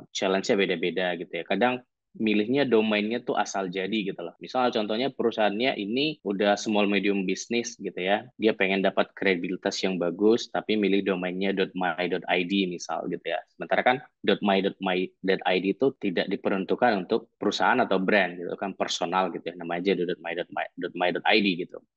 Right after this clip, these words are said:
Mungkin karena pertimbangan cost ataupun kurangnya pengetahuan, jadi masih banyak banget nih yang asal milih domain.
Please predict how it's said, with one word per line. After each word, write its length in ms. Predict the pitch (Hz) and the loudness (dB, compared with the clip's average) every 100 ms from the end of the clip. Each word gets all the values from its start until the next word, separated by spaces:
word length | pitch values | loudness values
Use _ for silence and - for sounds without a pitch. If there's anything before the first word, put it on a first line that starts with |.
| _ | _
Mungkin 560 | 98 98 95 127 127 | -4 -4 0 2 2
karena 240 | 123 101 101 | 0 -2 -2
pertimbangan 880 | 95 98 95 92 92 92 92 92 - | -6 -4 -2 -2 -2 -4 -4 -8 -6
cost 480 | 92 92 127 131 | 0 4 4 2
ataupun 720 | - 107 98 98 101 95 95 - | -6 -6 -6 -4 -4 -4 -6 -2
kurangnya 560 | 101 95 92 92 92 | 2 2 2 2 0
pengetahuan, 640 | 87 95 92 87 92 104 107 | 0 -2 2 2 4 2 2
jadi 160 | 98 | 0
masih 240 | 107 95 98 | 0 -2 -4
banyak 320 | 90 90 90 | -4 -4 -2
banget 240 | 92 107 | 0 0
nih 140 | 104 104 98 | 0 0 0
yang 80 | |
asal 320 | 90 - 95 90 | -2 -6 -6 -6
milih 240 | 90 85 | -8 -6
domain. 320 | 90 87 82 | -4 -2 -2